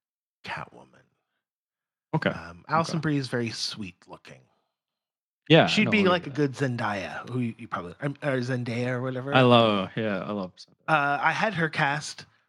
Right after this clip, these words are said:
Speaker 1: No, um, there's, like, a, there's a comic,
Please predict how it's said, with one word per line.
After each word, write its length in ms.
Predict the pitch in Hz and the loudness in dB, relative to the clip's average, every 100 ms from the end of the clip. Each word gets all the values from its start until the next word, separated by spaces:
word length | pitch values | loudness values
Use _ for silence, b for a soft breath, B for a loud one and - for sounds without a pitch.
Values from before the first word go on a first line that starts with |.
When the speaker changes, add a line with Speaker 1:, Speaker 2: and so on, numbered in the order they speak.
| _ | _
Speaker 1:
No, 240 | 170 185 170 | 2 2 2
um, 280 | 165 156 147 | 0 0 0
there's, 240 | 190 208 | -2 0
like, 160 | 254 156 | 0 0
a, 260 | 120 98 - _ _ | -4 -4 -14 _ _
there's 240 | 156 175 165 | -2 0 -2
a 40 | |
comic, 380 | - - 131 135 | -4 0 0 0